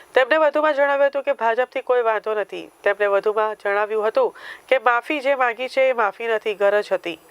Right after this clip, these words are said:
એટલે માફી માંગી છે. તો ગુજરાત ક્ષત્રિય સભા પ્રમુખ કરણસિંહ ચાવડાએ જણાવ્યું હતું કે ભાજપ હાઈકમાન્ડને વિનંતી,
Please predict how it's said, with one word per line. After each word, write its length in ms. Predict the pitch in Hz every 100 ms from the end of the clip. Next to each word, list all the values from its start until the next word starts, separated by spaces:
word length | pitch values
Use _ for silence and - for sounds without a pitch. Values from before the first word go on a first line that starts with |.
| - - - -
એટલે 300 | 226 - 311 262
માફી 300 | 240 226 254
માંગી 340 | 233 170 185 -
છે. 120 | - -
તો 100 | 196
ગુજરાત 380 | 220 254 294
ક્ષત્રિય 420 | - 269 262 277 269
સભા 300 | 247 233 240
પ્રમુખ 360 | 240 226 240 - - - - -
કરણસિંહ 500 | 254 285 277 285 277
ચાવડાએ 360 | 254 220 226 233
જણાવ્યું 420 | 208 208 214 214
હતું 180 | 233 220
કે 80 | 233 202
ભાજપ 420 | 202 254 247 240
હાઈકમાન્ડને 680 | 220 233 247 240 240 208 240 247 220
વિનંતી, 540 | 208 220 220 - 294